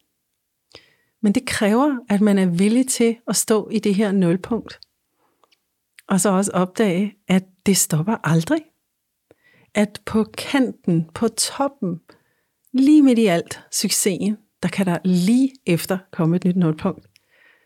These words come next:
Det bør ikke overraske, men det gør det. <laughs> For nu gik det lige så godt.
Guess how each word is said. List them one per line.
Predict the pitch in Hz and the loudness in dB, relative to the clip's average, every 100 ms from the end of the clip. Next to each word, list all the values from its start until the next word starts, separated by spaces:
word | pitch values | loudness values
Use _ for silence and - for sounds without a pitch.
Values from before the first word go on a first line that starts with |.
| _ _ _ - | _ _ _ -6
Det | |
bør | 165 156 | 0 0
ikke | 196 202 | 0 0
overraske, | 196 202 190 202 | 0 0 0 0
men | |
det | 196 | 0
gør | 302 139 | 0 -2
det. | 190 - _ 180 - - | -4 -10 _ -4 -4 -14
<laughs> | - - - - | -20 -16 -14 -8
For | - | 0
nu | 240 | 2
gik | 233 247 | 2 2
det | 254 | 2
lige | 226 214 | 2 2
så | 247 | 0
godt. | 185 208 | -2 -2